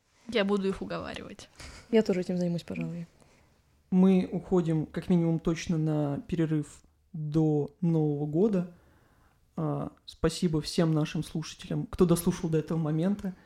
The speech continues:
Speaker 3: Спасибо всем тем, кто слушал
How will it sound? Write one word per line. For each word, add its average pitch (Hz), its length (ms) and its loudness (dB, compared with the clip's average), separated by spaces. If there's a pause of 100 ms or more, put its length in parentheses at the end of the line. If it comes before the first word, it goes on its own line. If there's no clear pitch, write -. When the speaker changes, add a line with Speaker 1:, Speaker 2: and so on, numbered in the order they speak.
(260)
Speaker 3:
Спасибо 156 800 0 (200)
всем 160 280 0
тем, 156 240 0
кто 143 480 -2 (180)
слушал 151 760 -2